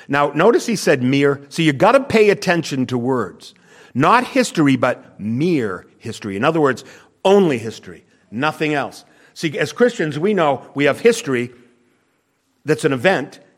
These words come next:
and then we have doctrine that tells us God's purpose behind that event. So if it's just mere history, well, there's no purpose behind it. It just happened.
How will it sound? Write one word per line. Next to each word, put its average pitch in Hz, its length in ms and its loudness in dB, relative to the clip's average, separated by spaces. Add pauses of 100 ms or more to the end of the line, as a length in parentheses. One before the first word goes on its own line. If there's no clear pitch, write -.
and 147 140 -2
then 180 120 2
we 170 100 4
have 143 180 2
doctrine 180 440 2
that 147 140 -2
tells 185 260 2
us 135 360 -2
God's 165 320 2
purpose 196 420 -2
behind 151 400 0
that 143 160 2
event. 170 420 -2 (640)
So 190 160 4
if 156 80 2
it's 151 120 -4
just 190 220 0
mere 208 320 6
history, 143 520 -2 (180)
well, 170 180 2
there's 143 200 -2
no 160 140 2
purpose 160 380 -2
behind 120 400 -6
it. 117 100 -6
It 120 60 -10
just 110 180 -18
happened. - 420 -20